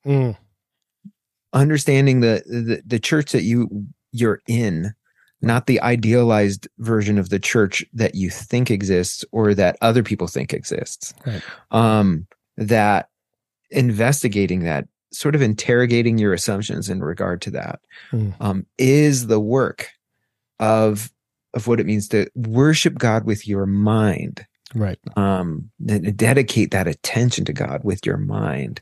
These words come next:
Speaker 1: Yeah.
Speaker 2: um, is so critical.
Speaker 1: Yeah, I, I absolutely agree. And, and I think that, um, that a lot of, a lot of what we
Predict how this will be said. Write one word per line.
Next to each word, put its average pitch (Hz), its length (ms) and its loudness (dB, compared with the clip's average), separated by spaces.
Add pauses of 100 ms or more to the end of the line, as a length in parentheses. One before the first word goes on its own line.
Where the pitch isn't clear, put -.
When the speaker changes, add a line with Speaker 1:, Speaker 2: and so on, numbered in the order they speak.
(140)
Speaker 1:
Yeah. 92 260 -6
Speaker 2:
um, 95 380 0 (140)
is 113 160 0
so 151 220 4
critical. - 580 -2 (540)
Speaker 1:
Yeah, 113 380 -4
I, 147 300 4
I 127 260 0
absolutely 123 500 2
agree. 113 500 0
And, 117 480 2
and 120 180 0
I 113 140 0
think 131 400 0
that, 131 340 2 (500)
um, 104 460 2 (640)
that - 1400 -6
a 127 60 2
lot 120 360 2
of, 135 480 2 (520)
a 131 80 0
lot 127 240 2
of 151 80 4
what 135 220 2
we 127 480 0